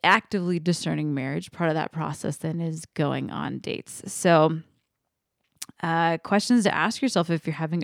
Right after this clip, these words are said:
trouble finding a date, <laughs> finding people to discern or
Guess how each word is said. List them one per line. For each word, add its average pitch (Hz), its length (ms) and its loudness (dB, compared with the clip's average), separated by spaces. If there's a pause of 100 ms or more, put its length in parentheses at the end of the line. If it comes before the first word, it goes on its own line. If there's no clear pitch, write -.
(120)
trouble 170 280 2
finding 196 420 2
a 165 60 2
date, 147 400 -2 (220)
<laughs> 202 80 0 (760)
finding 180 340 2
people 170 280 2
to 170 160 -4
discern 156 640 -2
or 151 220 -4